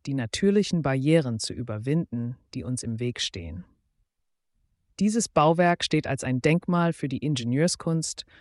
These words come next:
und als ein erster Schritt in der wirtschaftlichen Transformation, die das Gesicht Amerikas für immer verändern sollte. In unserer heutigen Folge haben wir uns auf eine Reise in die Vergangenheit begeben und etwas über die Hannibal Bridge erfahren,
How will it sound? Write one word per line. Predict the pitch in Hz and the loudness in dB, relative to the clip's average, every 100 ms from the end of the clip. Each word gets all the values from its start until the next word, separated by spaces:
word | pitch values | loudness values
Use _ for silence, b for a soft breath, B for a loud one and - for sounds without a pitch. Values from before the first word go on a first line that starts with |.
| b | b
und | b 151 | b -4
als | 139 - | -4 -2
ein | 123 131 | -4 0
erster | 156 196 - 165 | 4 4 4 0
Schritt | - - 156 - | 2 2 0 0
in | 139 | -2
der | 120 | 0
wirtschaftlichen | 131 170 165 - 160 - 135 | 2 2 0 0 -4 -4 -6
Transformation, | - 147 - 123 104 - 113 131 143 151 b b b b b b b _ 143 | -4 -4 -4 -6 -6 -6 -6 -4 -4 -6 b b b b b b b _ -6
die | |
das | 127 123 | -4 -4
Gesicht | 120 123 170 - | -2 0 0 -2
Amerikas | 117 127 139 143 139 131 - | -2 0 0 -2 -4 -4 -6
für | - 117 | -8 -6
immer | 151 147 135 | -2 0 -2
verändern | - - 113 98 104 | -6 -4 -4 -4 -6
sollte. | 92 78 - 80 - _ _ _ _ _ _ _ _ _ _ - | -8 -10 -12 -14 -18 _ _ _ _ _ _ _ _ _ _ -6
In | 147 | 0
unserer | 175 160 147 139 | 2 2 2 6
heutigen | 175 202 160 143 | 6 6 2 2
Folge | - 151 185 208 208 | 4 6 6 4 2
haben | 160 165 | 2 4
wir | 165 151 | 2 2
uns | 151 | 0
auf | 139 | -2
eine | - 135 135 | -2 -2 0
Reise | 131 143 180 202 | 4 6 6 4
in | 151 | 2
die | 139 | -2
Vergangenheit | - 127 139 156 127 104 - | -2 0 2 2 0 -4 -8
begeben | 113 135 143 165 202 220 _ - | -8 -4 -2 0 -2 -4 _ -8
und | 147 - | -6 -2
etwas | 180 - 208 | 0 2 2
über | 185 156 | 2 0
die | 135 120 | 0 -2
Hannibal | 147 151 135 123 | -2 0 0 -2
Bridge | 117 120 156 - - | -2 -2 -2 -2 -6
erfahren, | 117 - 110 135 165 | -6 -4 -4 -2 -4